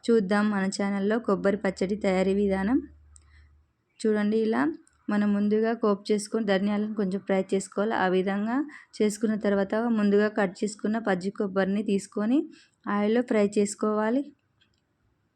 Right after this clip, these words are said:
తర్వాత పచ్చిమిర్చిని యాడ్ చేసుకోవాలి. పచ్చిమిర్చిని, కొబ్బరిని మంచిగా ఫ్రై అయ్యేలాగా ఫ్రై చేసుకోవాలి. ఫస్ట్ టైమ్ మన ఛానల్ చూస్తున్నట్టయితే బెల్ లైక్ చేయండి, సబ్స్క్రైబ్ చేయండి,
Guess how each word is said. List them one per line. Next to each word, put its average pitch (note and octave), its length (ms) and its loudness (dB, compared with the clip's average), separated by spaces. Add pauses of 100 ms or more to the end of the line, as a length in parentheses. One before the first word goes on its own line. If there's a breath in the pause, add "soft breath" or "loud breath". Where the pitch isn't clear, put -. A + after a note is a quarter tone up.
(1500)
తర్వాత G#3 500 0
పచ్చిమిర్చిని G#3+ 680 0
యాడ్ G3 240 0
చేసుకోవాలి. G3+ 680 -2 (680 soft breath)
పచ్చిమిర్చిని, G#3+ 720 -2
కొబ్బరిని G#3 600 4
మంచిగా A3 520 0 (320 loud breath)
ఫ్రై A3 240 2
అయ్యేలాగా G#3+ 480 2
ఫ్రై G#3 220 2
చేసుకోవాలి. G#3+ 720 2 (360 loud breath)
ఫస్ట్ G#3+ 300 -2
టైమ్ A3+ 220 2
మన G#3 180 2
ఛానల్ G3+ 380 2
చూస్తున్నట్టయితే G3+ 760 -2
బెల్ G3+ 240 2
లైక్ G#3 220 2
చేయండి, G3+ 540 2
సబ్స్క్రైబ్ G#3+ 580 -2
చేయండి, G3 440 2